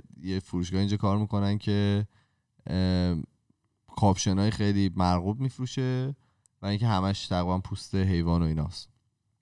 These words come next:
خب، توی کانادا، بعضی جای کانادا خیلی سرد می‌شه و واقعاً نیاز هست به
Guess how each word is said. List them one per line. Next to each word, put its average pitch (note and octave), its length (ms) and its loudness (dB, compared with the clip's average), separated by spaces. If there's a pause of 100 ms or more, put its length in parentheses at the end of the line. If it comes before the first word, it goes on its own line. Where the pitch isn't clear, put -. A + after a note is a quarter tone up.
(520)
خب، A2 160 -6
توی D3 180 2
کانادا، C#3 600 2
بعضی A#2+ 440 0
جای A#2 180 2
کانادا G#2+ 380 2
خیلی G#2+ 500 0
سرد G2+ 440 0
می‌شه G#2 280 -2
و F#2 100 -4
واقعاً F2 520 -2
نیاز F#2 480 0
هست G2+ 200 -8
به F2 180 -4